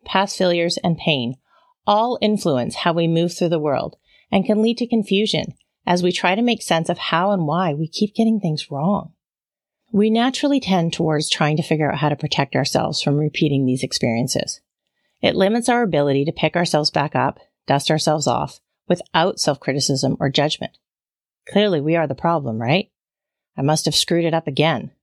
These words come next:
or I certainly will, given half a chance. Some of us don't pick ourselves up. Others do, but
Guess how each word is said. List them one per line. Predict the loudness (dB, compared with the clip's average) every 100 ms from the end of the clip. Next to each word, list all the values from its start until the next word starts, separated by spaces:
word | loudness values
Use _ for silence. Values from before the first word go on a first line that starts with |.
| _ _ _ -4
or | -2
I |
certainly | 0 0 0 0
will, | 0 0 -2 -8 _ _
given | -2 0
half | 0 -2
a | 0
chance. | 0 0 -2 -10 -20 _ _ _ _
Some | -6 0 2
of | 2 0
us | -2 -4 -2
don't | 0 0
pick | -2 0
ourselves | 0 0 0 0
up. | 0 0 -6 _ _ _ _ _ 0
Others | 0 2 0
do, | 2 2 2 -2 -2
but | 0 0 -2